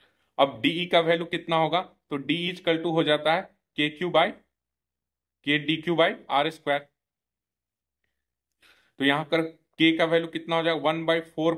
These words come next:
पाई epsilon नॉट डीक्यू। डीक्यू का वैल्यू कितना हो जाएगा, तो lambda is equal to जानते हैं डीक्यू by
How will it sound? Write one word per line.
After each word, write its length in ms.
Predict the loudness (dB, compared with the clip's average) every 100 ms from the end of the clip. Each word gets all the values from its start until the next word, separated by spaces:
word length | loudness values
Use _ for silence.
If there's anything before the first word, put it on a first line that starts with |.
| 2
पाई 220 | 0 0 -6
epsilon 420 | -10 -8 -8 -4
नॉट 320 | -2 -2 -2 -8 _ _ _ _ -8
डीक्यू। 460 | 0 0 2 -2 -2 -8 -8
डीक्यू 280 | -6 -2 -2
का 140 | 0
वैल्यू 240 | 2 2 0
कितना 280 | -4 -2 0
हो 140 | 2
जाएगा, 240 | 2 0 -2
तो 360 | -6 _ -4
lambda 420 | 0 2 2 2 0
is 120 | 0
equal 180 | -6 -6
to 100 | -4
जानते 360 | -4 -4 -4 -4
हैं 200 | -4 -6 -10 _ _
डीक्यू 440 | -12 -6 -6 -4 2
by 180 | 2